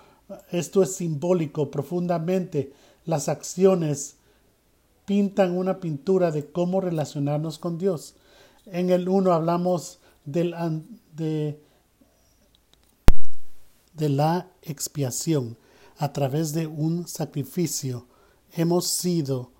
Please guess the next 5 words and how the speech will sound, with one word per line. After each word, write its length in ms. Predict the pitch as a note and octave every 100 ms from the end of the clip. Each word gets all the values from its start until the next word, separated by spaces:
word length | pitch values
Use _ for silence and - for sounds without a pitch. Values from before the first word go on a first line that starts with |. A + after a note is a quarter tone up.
| _ -
perdonados. 960 | D#3 C3 C3+ B2+ C3+ A#2+ A2 - - _ _ _ _ _ _ _ _ _ _ _ _ -
Esta 280 | F3 - F#3+
idea 460 | E3 D#3+ F#3 F3
de 160 | D#3 D#3
que 340 | - D#3 D3